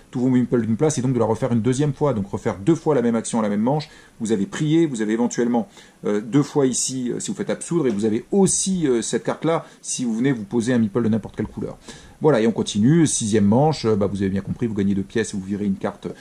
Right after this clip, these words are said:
suspicion. Euh, et là, vous gagnez deux ressources et une pièce. Donc, euh, à la septième manche, en plus de vos actions du plateau, vous avez ces quatre, euh, ces cinq actions-là,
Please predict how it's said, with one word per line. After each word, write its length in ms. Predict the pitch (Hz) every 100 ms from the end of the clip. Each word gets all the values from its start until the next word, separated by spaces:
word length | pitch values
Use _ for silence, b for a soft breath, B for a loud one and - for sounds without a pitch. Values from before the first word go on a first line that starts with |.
| B
suspicion. 640 | - - - - - 139 143 B B -
Euh, 140 | 127 127
et 160 | 180 170
là, 160 | 160
vous 120 | 151 123
gagnez 180 | 113
deux 80 | 107
ressources 340 | 101 98 127 135
et 20 |
une 60 |
pièce. 220 | 131 135 107
Donc, 180 | 107
euh, 80 | 113
à 60 | 120
la 80 | 120
septième 340 | 135 - 123
manche, 300 | 139 175 - B B
en 140 | 170
plus 180 | 143 170
de 60 | 131
vos 160 | 120
actions 180 | 117 120
du 80 | 110
plateau, 320 | 110 113 180
vous 140 | 147
avez 120 | 127 156 302 339 - - _
ces 120 | - 170
quatre, 300 | 165 - 127
euh, 40 |
ces 120 | -
cinq 220 | 120 160
actions-là, 520 | 147 - 117 123 160